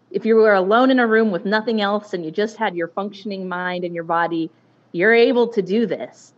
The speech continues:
So all of these other things, they're tools and reminders, because we do kind of need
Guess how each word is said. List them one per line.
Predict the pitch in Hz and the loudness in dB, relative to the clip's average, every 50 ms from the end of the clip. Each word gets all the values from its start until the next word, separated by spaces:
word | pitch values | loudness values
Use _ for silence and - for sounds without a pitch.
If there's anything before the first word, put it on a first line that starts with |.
| _ _ _ | _ _ _
So | _ - 208 196 185 185 190 185 - - | _ 0 0 2 4 4 2 2 0 0
all | - 214 214 220 226 240 247 | 0 0 2 2 2 2 2
of | 226 | 0
these | 233 214 208 | -4 -4 -2
other | 220 214 220 208 208 - - _ | -2 -2 0 -2 -2 -4 -6 _
things, | - 208 208 190 | -4 -4 -4 -4
they're | - 220 202 | -2 -2 -2
tools | 190 - - - - 220 208 190 175 165 151 - - _ | -2 -4 -14 -6 -2 0 0 2 0 -2 -4 -8 -16 _
and | - 185 180 175 175 _ _ _ _ _ | -6 -6 -4 -6 -6 _ _ _ _ _
reminders, | - 214 214 247 302 359 311 262 226 | -2 0 2 2 2 2 0 -2 -2
because | 208 233 233 _ _ - 262 233 - 208 | -2 -4 -6 _ _ -4 -4 -4 -2 -2
we | 220 254 240 | -2 -2 0
do | 208 269 294 | 0 -2 -4
kind | 285 - 269 269 262 247 | -2 -2 -2 0 2 2
of | 247 233 226 | 2 0 0
need | 214 214 226 226 226 196 | -2 -2 -2 -2 -2 -4